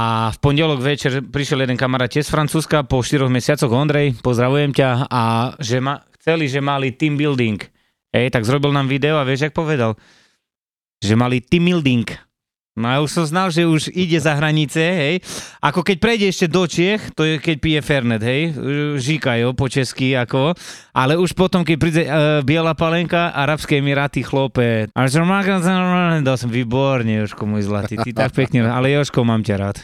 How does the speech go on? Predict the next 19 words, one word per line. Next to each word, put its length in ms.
<laughs> 1300
Len 100
tak 140
sme 100
odbočili 320
z 120
témy, 220
takže 280
ty 240
ináč, 260
Dominik, 380
keď 180
vypiješ 320
Palenku, 440
ty 260
rozprávaš 720
takedy 400
aj 20
po 120